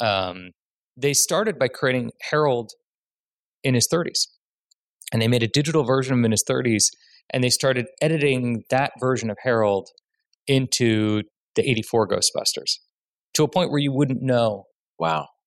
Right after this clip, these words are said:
Speaker 1: whether it was the real Harold or the digital Harold. And once they had, they had nailed the digital version of him in his thirties, they began to age him decade by decade
Speaker 2: Incredible.
Speaker 1: until they got to who he was in this movie. And then the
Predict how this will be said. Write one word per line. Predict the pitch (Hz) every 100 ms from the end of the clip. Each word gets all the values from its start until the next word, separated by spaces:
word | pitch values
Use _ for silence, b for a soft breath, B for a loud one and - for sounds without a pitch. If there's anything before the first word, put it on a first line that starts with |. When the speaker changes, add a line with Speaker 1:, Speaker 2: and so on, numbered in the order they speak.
| -
Speaker 1:
whether | 127 123 117
it | 117 117
was | 110 104
the | 127
real | 113 117 113 104 -
Harold | - 117 110
or | 107
the | 110
digital | 104 113 - 107
Harold. | 101 98 95
And | 107 110
once | 131 -
they | 123
had, | 113 110 101 - b b b _ _
they | 117 117
had | 110
nailed | 107 120 123 117 101 - -
the | 104 110
digital | 107 123 113 120
version | 110 110 110
of | 101
him | 101
in | 95
his | 95
thirties, | 117 113 98 92 - - _ _ _
they | 113
began | 104 113 117 110 110 -
to | 107 -
age | 139 -
him | - - _ -
decade | 113 - - -
by | 98
decade | 101 98
Speaker 2:
Incredible. | - 78 73 - 82
Speaker 1:
until | 104 107
they | 107
got | 107 98 -
to | - 104 101 104
who | 110 110
he | 101
was | 101 98 95 -
in | 110 101
this | 113 - - - _ _ -
movie. | 123 98 90 90 87 - _ _ _ _ -
And | 131
then | 131 135 131
the | 127